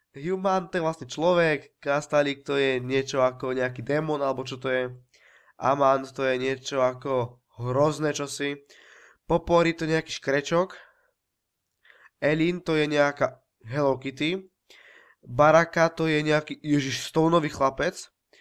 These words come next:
A High Elf, to je nejaký, nejaký normálny človek s dlhýma ušama. OK. Takže ja si samozrejme vyberám ženskú, pretože nebudem sa pozerať na chlapa.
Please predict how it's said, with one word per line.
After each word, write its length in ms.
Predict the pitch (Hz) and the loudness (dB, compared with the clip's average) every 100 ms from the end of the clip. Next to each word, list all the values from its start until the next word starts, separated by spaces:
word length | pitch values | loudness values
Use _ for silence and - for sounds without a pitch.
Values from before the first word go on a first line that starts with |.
| - _ _ | -20 _ _
A 100 | - 120 | -8 -2
High 340 | 131 151 156 | 4 2 2
Elf, 260 | 156 160 - | -2 -2 -2
to 140 | - | -2
je 100 | 147 | -2
nejaký, 540 | 147 147 143 143 143 139 _ _ _ _ _ _ _ _ _ | 0 0 0 -4 -8 -8 _ _ _ _ _ _ _ _ _
nejaký 340 | 127 127 127 | -2 -2 -4
normálny 460 | 131 135 139 139 131 | -2 2 4 4 0
človek 360 | 123 143 135 | -6 -4 -4
s 80 | 127 | -4
dlhýma 260 | 135 147 131 | -6 -2 -2
ušama. 400 | 135 127 104 101 _ - - _ - | -2 -6 -6 -8 _ -20 -20 _ -10
OK. 480 | 170 165 110 156 - _ _ _ _ _ _ | -8 -6 -6 -8 -12 _ _ _ _ _ _
Takže 240 | 139 143 | -8 0
ja 120 | 156 156 | 2 2
si 100 | - | 0
samozrejme 380 | 147 147 135 | -4 -2 -2
vyberám 400 | 131 127 117 104 - | -2 0 0 -2 -8
ženskú, 640 | 123 139 127 120 123 131 | -4 -2 -4 -6 -6 -6
pretože 280 | 135 131 113 | -6 -12 -10
nebudem 180 | 117 120 | -8 -8
sa 60 | 120 | -8
pozerať 220 | 123 110 | -6 -6
na 100 | 110 | -4
chlapa. 280 | 113 113 | -6 -2